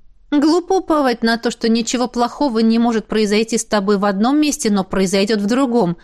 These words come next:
потому что там уровень преступности выше. На Турине вполне безопасно, если говорить о площади Золотого Сечения,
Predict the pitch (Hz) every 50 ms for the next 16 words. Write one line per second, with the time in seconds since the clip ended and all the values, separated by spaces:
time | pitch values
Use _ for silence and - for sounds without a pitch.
0 | - - - 240 226 - 233 220 220 214 - - 226 226 - 220 214 214 214 220
1 | 220 208 226 226 220 262 262 226 - - 220 - - 180 - - - 196 175 175
2 | 170 151 - - - 160 151 - - - - - - - - - - - - -
3 | - - - 339 359 - - 330 320 359 427 415 339 - - 254 254 262 311 339
4 | 302 302 240 226 202 185 - 180 170 - - 190 185 185 180 - - 202 190 208
5 | 202 190 196 196 196 - 214 196 - 226 226 220 - 196 185 185 180 214 208 214
6 | 214 214 226 208 202 196 - 254 - - - 233 202 180 175 170 175